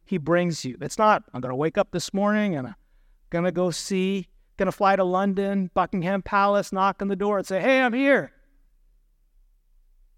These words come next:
Who is this king who brings the Apostle Paul to his knees? Verse fifteen. "It is the king from whom every family in heaven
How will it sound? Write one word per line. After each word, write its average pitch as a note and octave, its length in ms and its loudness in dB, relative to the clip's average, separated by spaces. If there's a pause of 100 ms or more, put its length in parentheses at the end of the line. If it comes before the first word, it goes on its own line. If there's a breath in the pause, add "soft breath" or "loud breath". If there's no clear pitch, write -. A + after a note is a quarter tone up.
(880)
Who F#3 180 2
is F3+ 120 2
this G#3 200 2
king G3+ 360 0
who F3+ 140 -2
brings F3+ 360 0
the F3 100 0
Apostle F#3 480 0
Paul F3 340 0
to D#3+ 180 -8
his D#3+ 200 -2
knees? D#3+ 520 0
Verse D#3 220 -2
fifteen. D3+ 640 -4 (1080)
"It F3 120 -2
is D#3+ 160 0
the F3+ 100 -2
king G#3+ 400 0
from E3+ 220 -4
whom F#3 220 0
every F3 280 2
family G#3+ 640 0
in F3 200 -2
heaven D#3+ 520 0